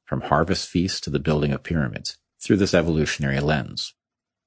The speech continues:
We will use first principles to extrapolate what makes humans so special, and why the novelty of the modern era has made us mentally, physically, and socially unhealthy. In order to discover those principles, we must look for clues.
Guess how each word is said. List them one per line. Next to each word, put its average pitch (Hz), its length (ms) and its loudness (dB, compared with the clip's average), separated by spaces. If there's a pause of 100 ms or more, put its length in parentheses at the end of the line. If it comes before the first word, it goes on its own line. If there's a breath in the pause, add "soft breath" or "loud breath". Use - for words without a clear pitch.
(160)
We 117 80 8
will 117 140 10
use 139 300 6
first - 380 4
principles - 600 2
to - 100 0
extrapolate 80 720 2
what 80 120 2
makes 80 320 0
humans 85 240 2
so - 160 -2
special, - 560 0 (600)
and 78 160 0
why 67 220 2
the 67 80 -2
novelty 82 540 2
of 82 100 -2
the 78 80 0
modern 69 400 0
era 65 260 -2
has 73 220 -4
made 67 180 -2
us - 140 -2
mentally, 85 480 -2
physically, 71 580 -2
and 78 120 -2
socially 71 460 0
unhealthy. - 640 -6 (1160)
In 101 80 4
order 131 260 6
to 107 140 -2
discover 98 380 4
those 71 180 2
principles, - 640 -6 (300)
we 104 80 6
must 92 240 2
look 90 140 4
for - 120 -2
clues. - 600 2